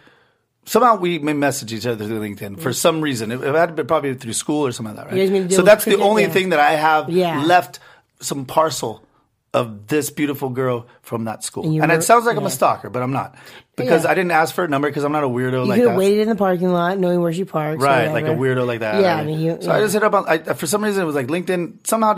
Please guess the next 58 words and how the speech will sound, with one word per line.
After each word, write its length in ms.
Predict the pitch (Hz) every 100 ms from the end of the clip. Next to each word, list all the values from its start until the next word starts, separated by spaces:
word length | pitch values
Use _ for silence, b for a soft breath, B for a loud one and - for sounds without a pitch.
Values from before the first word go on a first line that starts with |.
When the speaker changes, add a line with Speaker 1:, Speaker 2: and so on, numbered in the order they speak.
| -
Speaker 1:
we 160 | 151 143
got, 300 | 156 - 139
we 80 |
got, 180 | 131 135
we 80 | 135
were, 140 | 127 120
Speaker 2:
I 80 |
heard 160 | 196 214
LinkedIn 200 | 185 180
Speaker 1:
we 140 | 170
Speaker 2:
is, 60 | 156
Speaker 1:
gravitas. 260 | 170 156 135
Speaker 2:
yeah. 220 | 120 98 - - b b -
Th-, 120 | 185
but 80 | 190
that's 200 | 226 226
the, 120 | 208
I 120 | 202
heard 260 | 180 160 214
that's 160 | 202 196
the 80 | -
Speaker 1:
Take 100 | 180
it. 40 |
Speaker 2:
most 160 | 175 -
popular, 580 | 180 170 196 180 185 185 _ _ _
uh, 160 | - 156
site 300 | - 175 165
Speaker 1:
Yeah, 100 | 262 285
and 100 | 175
Speaker 2:
for 20 |
Speaker 1:
we're 80 | 175
both 360 | 135 185 180
entrepreneurs. 720 | 165 165 - 165 165 202 208 - b b b b b
Speaker 2:
Yeah. 320 | - 262 160 - _ b b b b b b
Speaker 1:
And 120 | 143 139
she 60 |
doesn't 240 | 170 202 202
Speaker 2:
And 100 | 196
Speaker 1:
have 140 | -
that, 40 |
and 100 | 156 180
you 60 |
know 40 | 185
what 120 | 185
I 20 |
liked 220 | 180 185
about 160 | 190 196
it? 100 | -
She 120 | -
didn't 160 | 180 170
have 140 | 165
that 140 | 160 156
many, 240 | 160 156
like, 200 | 147 139
people, 320 | 165 170 170
Speaker 2:
Oh, 40 | 165
that 80 | 185
Speaker 1:
except 280 | 180 180 -